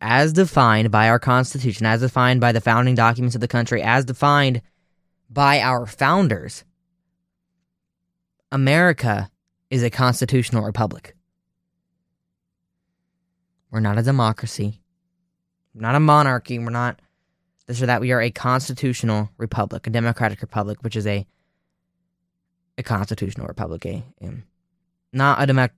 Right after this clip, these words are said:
direct democracy, as people think we should be. We are not. That's not how our founders intended us to be, and that is not what we are. To Hillary Clinton, if President Trump won in twenty twenty-four, as I believe he will,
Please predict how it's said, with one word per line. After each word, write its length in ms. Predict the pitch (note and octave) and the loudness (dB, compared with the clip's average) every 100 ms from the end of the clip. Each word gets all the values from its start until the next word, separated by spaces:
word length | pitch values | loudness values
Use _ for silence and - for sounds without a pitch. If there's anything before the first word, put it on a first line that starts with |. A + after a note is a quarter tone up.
| - | -6
direct 260 | C3+ B2 | -2 0
democracy, 500 | B2 A#2 A#2 A#2+ A#2 | 0 -2 -2 -4 -4
as 220 | A2 B2 B2+ | -2 -4 -2
people 260 | D3+ D3 | -4 -4
think 260 | C#3 D3 C#3 | -4 -4 -4
we 120 | C#3 | -4
should 200 | D#3+ D3 | -2 -2
be. 240 | A2 G#2+ - _ _ _ _ _ _ _ | -2 -6 -8 _ _ _ _ _ _ _
We 100 | A#2+ | -2
are 80 | A#2 | 0
not. 380 | A#2 G2+ - - _ _ _ _ _ | 0 -2 -10 -20 _ _ _ _ _
That's 180 | - B2 | -10 -6
not 140 | C3 | -2
how 80 | B2+ | -2
our 180 | B2 A#2 | -2 -2
founders 340 | B2+ B2+ B2 | -2 -2 -2
intended 360 | A#2 A2+ C#3+ C#3 | -4 -4 -4 -4
us 80 | C3 | -4
to 80 | A#2+ | -2
be, 320 | C#3 C#3+ D#3+ _ _ _ _ _ _ _ _ _ _ | 0 0 -4 _ _ _ _ _ _ _ _ _ _
and 100 | B2 | -2
that 80 | A#2+ | 0
is 120 | A#2+ | 2
not 240 | A#2+ A#2+ A2 | 2 2 2
what 140 | G#2+ | 0
we 140 | A2+ | 2
are. 240 | A2+ G2+ - _ _ _ _ _ _ _ _ _ _ _ _ _ _ _ _ _ _ _ _ - | 2 0 -4 _ _ _ _ _ _ _ _ _ _ _ _ _ _ _ _ _ _ _ _ 2
To 80 | |
Hillary 260 | E3 F3+ F3 | 4 6 4
Clinton, 360 | E3+ D3 D3+ C#3 _ _ _ | 2 0 0 -4 _ _ _
if 160 | D3+ - | -10 -2
President 440 | F3+ F3+ G3 F#3 | 2 4 4 0
Trump 340 | - D#3+ D#3 C3 | 0 2 2 2
won 160 | C#3 C#3+ | 0 0
in 40 | |
twenty 220 | C#3+ C#3+ | 0 -2
twenty-four, 480 | C3+ B2 B2 A#2 A#2 | -2 -4 -2 -2 0
as 340 | A#2 B2 D3+ C3 | 2 4 4 4
I 180 | C#3 | 2
believe 360 | C#3+ C#3 C#3 C#3 | 2 2 2 0
he 220 | - E3+ | 0 0
will, 460 | E3+ C3 A#2 C3 | 4 4 4 2